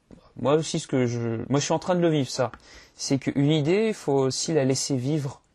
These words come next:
Et, euh, faut lui donner du temps.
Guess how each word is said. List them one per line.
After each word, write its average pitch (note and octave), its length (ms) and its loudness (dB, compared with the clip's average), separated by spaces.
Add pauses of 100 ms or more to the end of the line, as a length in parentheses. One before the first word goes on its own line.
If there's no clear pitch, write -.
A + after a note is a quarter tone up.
(180)
Et, B2 280 -2
euh, G#2 340 -4 (920)
faut - 180 -2
lui C#3+ 140 2
donner D3+ 260 2
du C#3+ 160 0
temps. A#2+ 180 -2